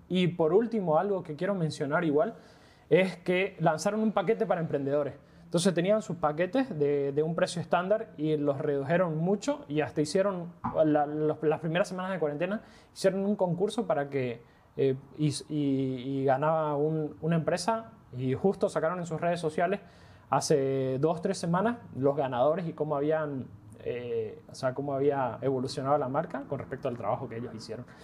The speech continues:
Así que me pareció súper interesante. Y bueno, no sé si quieren opinar, porque yo sé que, que yo personalmente sí lo he compartido en el grupo que tenemos,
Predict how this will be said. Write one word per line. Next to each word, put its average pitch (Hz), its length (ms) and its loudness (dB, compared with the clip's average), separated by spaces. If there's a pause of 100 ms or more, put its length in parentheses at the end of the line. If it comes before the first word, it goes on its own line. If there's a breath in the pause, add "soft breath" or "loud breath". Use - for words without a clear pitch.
(160 loud breath)
Así - 120 -6
que 165 60 6
me 139 100 4
pareció 165 340 0 (400)
súper 165 260 4
interesante. 180 540 0 (640 loud breath)
Y 151 640 4
bueno, 190 240 4
no 185 140 0
sé 226 120 -2
si 175 120 -6
quieren 190 180 -4
opinar, 175 320 0
porque 143 220 -4
yo 160 100 -2
sé 175 160 -4
que, 135 340 -2
que 127 640 -8 (140)
yo 226 240 6
personalmente 202 580 -2
sí 214 140 0
lo 214 100 2
he - 20 -6
compartido 185 400 -4
en 165 80 -2
el 156 60 4
grupo 180 220 -2
que 175 80 -4
tenemos, 190 340 0